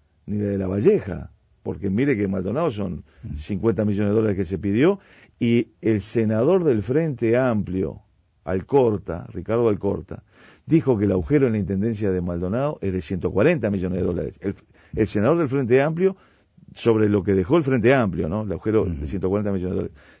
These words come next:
Speaker 1: Acaba de salir el senador Moreira diciendo que no llega a fin de año. Es decir, la, la situación, yo no es que malde mucho con suelo de tontos,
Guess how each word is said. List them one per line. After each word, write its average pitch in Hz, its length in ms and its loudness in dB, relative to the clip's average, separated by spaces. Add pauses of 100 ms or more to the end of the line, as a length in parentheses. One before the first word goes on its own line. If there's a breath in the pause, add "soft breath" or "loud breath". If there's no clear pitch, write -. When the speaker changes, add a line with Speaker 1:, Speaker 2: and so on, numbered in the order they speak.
(100)
Speaker 1:
Acaba 120 260 0
de 120 60 0
salir 107 200 -2
el 104 80 -2
senador 95 240 -6
Moreira 101 340 -2
diciendo 92 360 -2
que 90 60 -2
no 90 80 -4
llega 85 260 -4
a 82 40 -8
fin 90 180 -6
de 113 100 0
año. 131 280 0 (200 soft breath)
Es 107 240 0
decir, 104 160 0 (360 soft breath)
la, 113 200 2
la 104 160 0
situación, 113 560 -2 (600)
yo 73 400 -2
no 110 420 -4
es 131 80 -4
que 120 160 -2
malde 107 320 2
mucho 107 280 -2
con 98 120 -4
suelo 95 300 -2
de 92 60 -2
tontos, 92 460 -4